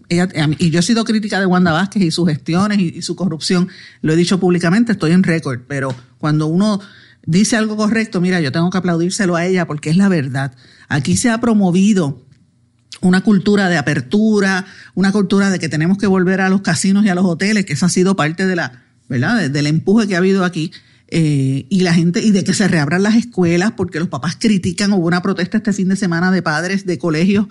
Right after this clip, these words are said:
que quieren, fueron a, frente a la fortaleza, y también hubo mucha gente que se burló de esos padres, ¿verdad? Como si no tuviesen derecho a expresarse, que eso también es un extremo negativo. Y aquí también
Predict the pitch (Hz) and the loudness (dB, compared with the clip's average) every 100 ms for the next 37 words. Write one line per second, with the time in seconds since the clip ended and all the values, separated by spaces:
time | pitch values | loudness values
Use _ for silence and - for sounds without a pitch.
0 | - _ 160 135 139 175 170 _ - 165 | -10 _ -8 -4 -2 -2 -4 _ -2 0
1 | 175 170 180 165 170 170 180 175 170 151 | 2 0 0 0 2 0 -2 -2 -2 -4
2 | 165 214 - _ _ _ 185 175 170 165 | -6 -8 -10 _ _ _ -2 2 4 4
3 | 202 220 190 190 196 196 175 185 214 180 | 2 2 2 2 2 2 2 0 0 0
4 | 165 156 170 233 233 202 - 127 147 180 | 2 2 0 0 0 -2 -2 -2 0 -2
5 | 143 131 160 196 175 170 147 180 180 202 | -2 -2 -2 0 -2 -2 -2 -2 -2 -2
6 | 175 165 156 165 180 - 170 151 170 196 | 0 0 -2 -2 -4 -4 -4 -2 -2 -2
7 | 185 135 127 156 143 156 170 160 151 - | -2 -2 -4 -4 -2 0 2 0 -2 -6
8 | 151 160 139 - - - - 165 151 135 | -4 -4 -6 -14 -20 -20 -4 0 0 0
9 | 196 190 151 - - _ 147 147 175 180 | 0 0 -2 -8 -20 _ -6 -4 0 2
10 | 190 190 | 4 2